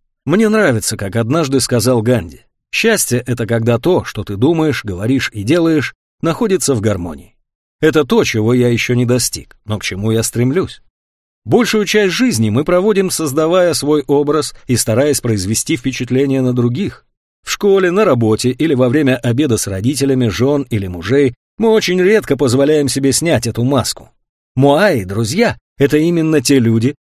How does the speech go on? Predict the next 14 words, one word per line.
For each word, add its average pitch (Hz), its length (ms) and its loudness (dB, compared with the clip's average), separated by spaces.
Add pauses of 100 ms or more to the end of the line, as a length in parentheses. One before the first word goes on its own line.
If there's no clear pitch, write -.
(120)
с - 80 -4
которыми 190 440 2
вы 175 160 0
можете 139 380 0
расслабиться 147 680 0
и 131 180 -2
быть 120 260 -2
самими 151 440 -4
собой. 127 480 -2 (440)
Не 180 140 2
бойтесь 208 400 0
говорить 175 420 2
и 139 60 2
делать 147 320 2